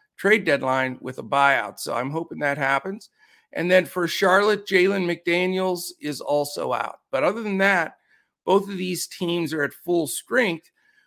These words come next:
which really in D F S purposes anymore, when teams are at full strength, strength, it's a downgrade for us because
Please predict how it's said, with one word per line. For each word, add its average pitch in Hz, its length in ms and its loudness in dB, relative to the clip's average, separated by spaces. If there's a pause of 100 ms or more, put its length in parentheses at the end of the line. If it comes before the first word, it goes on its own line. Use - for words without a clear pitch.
(120)
which 175 340 0
really 240 400 2
in 170 180 -2
D 180 200 0
F 165 140 0
S 208 220 0
purposes 151 680 -6
anymore, 135 580 -2
when 143 240 -4
teams 190 360 -2
are 175 100 2
at - 80 -6
full 180 260 0
strength, 226 460 -2 (220)
strength, 214 440 -2
it's 151 160 -8
a 196 80 -2
downgrade 147 720 0
for 123 280 -8
us - 100 -14
because 147 640 -2